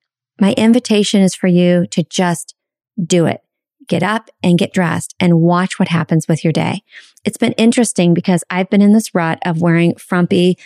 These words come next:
stuff, partly because I was gaining so much weight, partly because I was so sick all last year, stress, whatever. But also I, I, like, found comfort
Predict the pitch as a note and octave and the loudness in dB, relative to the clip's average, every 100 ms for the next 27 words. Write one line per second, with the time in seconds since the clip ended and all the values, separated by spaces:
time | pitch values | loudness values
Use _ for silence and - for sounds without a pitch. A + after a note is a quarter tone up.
0 | _ - E3 - - F#3+ F#3+ F#3 F#3+ F#3 | _ -8 -6 -6 -6 -6 -6 -6 -4 -2
1 | F3 E3 F3 E3+ E3 - E3+ E3+ - D#3+ | -2 -4 -4 -2 -2 0 2 0 2 0
2 | D#3 - G3+ F#3+ - - _ G3+ G3 F#3 | 0 -2 -2 0 -4 -10 _ -6 -2 -2
3 | F3+ F#3 E3 E3 D#3 - - - G#3+ - | 0 -2 -4 -4 -4 -4 -4 -4 -4 -2
4 | F#3 F3+ F3 - - E3+ E3 E3 - - | -2 0 -2 -4 -2 0 -2 -4 -10 -20
5 | _ - - F#3+ F3 F3 - F3+ E3 E3 | _ -8 -4 -2 -2 -4 -4 -2 -2 -2
6 | E3 E3+ D#3+ _ _ _ - A#3+ - - | -2 -2 -4 _ _ _ -6 -6 -6 -6
7 | A3 D4+ - A3 G3+ F#3+ G3+ G3 G3 - | -4 -2 0 0 0 -2 -2 -2 -2 -4
8 | G3+ A3 A#3 - _ _ _ _ - - | -2 2 2 0 _ _ _ _ -16 -8
9 | - G3+ G#3 A#3 A#3+ - - | -2 -2 0 0 -2 -4 -14